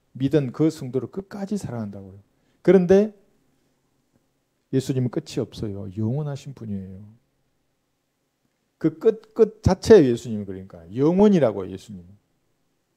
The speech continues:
여러분을 사랑하신다는 사실을 잊지 말아야 하는 겁니다. 이렇게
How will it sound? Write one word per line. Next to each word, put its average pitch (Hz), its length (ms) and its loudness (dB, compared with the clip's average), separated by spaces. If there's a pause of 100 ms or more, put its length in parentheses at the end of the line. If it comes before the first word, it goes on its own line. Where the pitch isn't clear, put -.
(140)
여러분을 131 360 -2
사랑하신다는 117 640 -4
사실을 110 580 -2 (340)
잊지 160 260 4
말아야 160 280 12
하는 127 160 4
겁니다. 104 220 -2
이렇게 95 260 -12